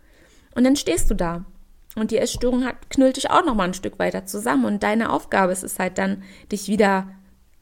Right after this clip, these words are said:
zu entfalten. Dieses Blatt Papier wieder zu entfalten und wieder zu sehen, dass du in dir vollständig bist und es aber vergessen hast, ja.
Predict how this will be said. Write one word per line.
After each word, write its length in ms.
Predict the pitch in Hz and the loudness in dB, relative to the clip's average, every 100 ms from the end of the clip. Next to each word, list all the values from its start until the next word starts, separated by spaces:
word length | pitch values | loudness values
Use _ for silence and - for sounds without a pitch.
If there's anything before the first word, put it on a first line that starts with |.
| - | -14
zu 160 | - - | -8 -4
entfalten. 840 | 196 175 - 214 285 - 175 170 180 _ _ _ _ - | -4 -6 -2 0 0 0 -4 -4 -10 _ _ _ _ -6
Dieses 280 | 220 226 - | -2 -2 -2
Blatt 280 | 214 269 - | 0 0 0
Papier 360 | 247 - 294 | -6 0 0
wieder 180 | 233 214 | 2 0
zu 120 | 214 | 0
entfalten 560 | 202 - 226 233 240 190 | -4 -4 0 0 0 -4
und 140 | 190 | -4
wieder 200 | 196 196 | -2 -4
zu 160 | 196 208 | -4 -8
sehen, 300 | 185 226 233 | -2 0 0
dass 180 | 202 - | -2 -4
du 260 | 196 196 - - _ _ _ - | -6 -6 -10 -20 _ _ _ 2
in 160 | 226 | 6
dir 120 | 226 | 6
vollständig 720 | 214 214 262 - 185 175 170 | 4 2 0 0 -2 -2 -6
bist 280 | - 175 - | -8 -8 -8
und 120 | 190 190 | -12 -10
es 120 | - | -4
aber 220 | 190 190 | -2 -2
vergessen 500 | 190 196 240 - 220 | -4 -4 -4 0 0
hast, 360 | 170 175 - - | -2 -8 -12 -8
ja. 260 | 175 185 | -6 -6